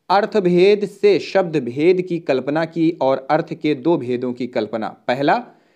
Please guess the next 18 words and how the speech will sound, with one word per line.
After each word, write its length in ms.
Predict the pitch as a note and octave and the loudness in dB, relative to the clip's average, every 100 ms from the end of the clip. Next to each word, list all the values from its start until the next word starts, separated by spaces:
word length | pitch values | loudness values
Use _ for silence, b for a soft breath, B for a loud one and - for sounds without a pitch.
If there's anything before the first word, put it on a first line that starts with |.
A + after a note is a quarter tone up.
| b b - | b b -4
विचारित 640 | C#3 E3+ F3+ F3 F#3 A3 | 2 2 4 4 2 -2
सुस्त 480 | - - G#3 G#3 - F3 | -6 -2 -2 -2 -10 -4
तथा 400 | C#3+ C#3+ D3 - - | -4 0 -2 -2 -4
दूसरा 560 | C3 C#3 D#3 D#3+ - B B B | -6 -4 0 0 0 B B B
अविचारित 680 | F3+ F#3 F#3 F3 C#3+ E3 F#3+ | 0 2 0 2 2 2 0
रमणीय 680 | B2+ A#2 A#2 A2+ B2+ A#2 D#2 - _ _ _ _ _ - | -2 -4 -6 -4 -4 -4 -8 -16 _ _ _ _ _ -8
की 120 | G3 | -6
कल्पना 480 | F3+ A#2 - A#2 A2+ | -4 -4 -4 -8 -8
की 220 | - E2 | -12 -20
है, 140 | E2 _ _ _ _ _ _ _ - | -20 _ _ _ _ _ _ _ -12
मतलब 240 | A#2+ D3+ | -8 -6
दो 160 | F3+ A3+ | -2 -2
भेद 400 | D3 A#2+ A#2+ - | -2 -2 -2 -2
किए 160 | - F2 | -14 -14
हैं, 160 | F2 - _ _ - | -16 -20 _ _ -8
विचारित 520 | C3 C#3+ C#3 F#3 F#3 | -4 0 2 0 0
सुस्त, 300 | F3 F#3 - A#3+ C4+ _ _ _ _ - | -4 -4 -4 -6 -6 _ _ _ _ -2
सुस्त 280 | F#3+ F#3+ | -2 -4